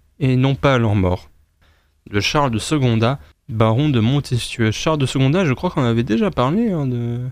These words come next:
de ces citations. Oui, effectivement, on a bien parlé de lui une fois. Donc là, on est reparti pour une nouvelle citation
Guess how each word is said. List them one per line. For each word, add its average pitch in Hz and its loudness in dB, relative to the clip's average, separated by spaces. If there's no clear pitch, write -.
de 117 -2
ces 117 -4
citations. 139 -2
Oui, 135 2
effectivement, 123 0
on 151 2
a 113 2
bien 156 0
parlé 143 0
de 131 -4
lui 120 -4
une 127 0
fois. 113 -2
Donc 107 -2
là, 131 2
on 113 0
est 98 0
reparti 120 -6
pour 110 -2
une 107 2
nouvelle 135 0
citation 127 -4